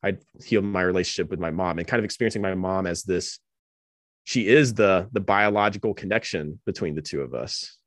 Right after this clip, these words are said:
I mean, she really is in a very, in a very real way. And so I, I think I'd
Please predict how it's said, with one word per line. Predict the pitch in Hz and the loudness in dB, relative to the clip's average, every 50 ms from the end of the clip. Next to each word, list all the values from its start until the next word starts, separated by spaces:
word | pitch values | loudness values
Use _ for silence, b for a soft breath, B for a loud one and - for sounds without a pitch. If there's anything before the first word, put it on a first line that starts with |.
| _ - | _ -12
I | - | -10
mean, | 85 87 | -8 -6
she | - 87 | -4 0
really | 90 95 92 85 92 | 0 2 4 4 4
is | 104 80 65 - - | 2 2 0 -2 -6
in | 78 78 | -6 -4
a | 76 76 | -6 -6
very, | 82 - 87 85 78 - - - - - - | -4 -2 -2 -2 -2 -4 -10 -18 -16 -10 -6
in | 127 92 | -6 -2
a | 80 | 2
very | 73 113 131 117 104 98 | 4 6 6 6 6 4
real | 87 90 92 90 85 82 82 85 95 - _ - | 2 2 4 4 4 2 2 -2 -4 -8 _ -6
way. | 87 87 80 78 76 78 - b b b b b b b b b b _ - - | -2 -2 0 0 0 -2 -4 b b b b b b b b b b _ -8 -4
And | 113 101 - | -4 -2 2
so | - 120 107 101 98 73 | 4 4 6 4 4 2
I, | 82 104 - _ | 0 -2 -4 _
I | - 104 98 | -4 -4 -2
think | - 127 120 113 - | 2 2 2 2 4
I'd | 107 101 95 92 90 | 4 4 4 2 0